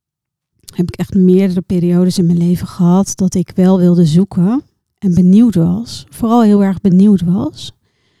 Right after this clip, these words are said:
Dus ik heb echt wel regelmatig op internet gekeken en gezocht naar de namen uit mijn paspoort.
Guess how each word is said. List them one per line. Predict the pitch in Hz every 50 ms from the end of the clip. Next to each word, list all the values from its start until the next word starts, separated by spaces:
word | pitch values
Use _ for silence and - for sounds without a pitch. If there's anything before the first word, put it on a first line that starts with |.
| _ _ _ _ _ _ _ _ _ _ _ _ _ _ _
Dus | - 180 165 190 196 190
ik | 202 190
heb | - 214 -
echt | - - 226 - -
wel | - 190 190 180 185 190 - _ _ _ _ _ _ _ _ _ _ _ _ _ _ _ _
regelmatig | _ 185 147 175 208 208 196 220 202 196 196 202 233 233 202 -
op | - - -
internet | - 214 214 208 - 202 190 180 180 180 -
gekeken | - - - 175 - - - 185 185 190 202 - - 202 180 180 180 196
en | 202 185
gezocht | 156 - - 190 170 160 170 196 226 214 - - -
naar | 190 180 175 170
de | 165
namen | 180 170 170 170 180 190 185 185 -
uit | - 180 175
mijn | 180 175 175 -
paspoort. | - 175 185 - - - - 190 180 175 185 185 - -